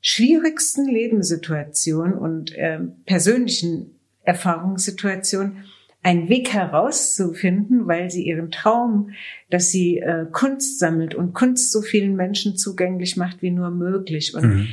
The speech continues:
Speaker 1: Menschen rettet, die im Dritten Reich, äh, verfolgt wurden und wie viele Menschen sie erstmal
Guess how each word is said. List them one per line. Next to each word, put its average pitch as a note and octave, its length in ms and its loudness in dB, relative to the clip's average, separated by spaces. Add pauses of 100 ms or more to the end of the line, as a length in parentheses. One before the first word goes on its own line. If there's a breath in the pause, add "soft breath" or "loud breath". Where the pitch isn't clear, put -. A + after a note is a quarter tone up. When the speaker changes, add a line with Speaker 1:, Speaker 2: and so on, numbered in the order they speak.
(220 loud breath)
Speaker 1:
Menschen G3 400 2
rettet, F3+ 440 2
die - 280 2
im E3+ 420 -4
Dritten F3+ 320 -2
Reich, D#3+ 580 -2
äh, D#3 60 -4
verfolgt F#3+ 640 -4
wurden D3 280 -2
und D3 260 -6
wie F#3 120 -2
viele G3+ 320 0
Menschen F3+ 420 -4
sie F3 160 -4
erstmal A3 720 -2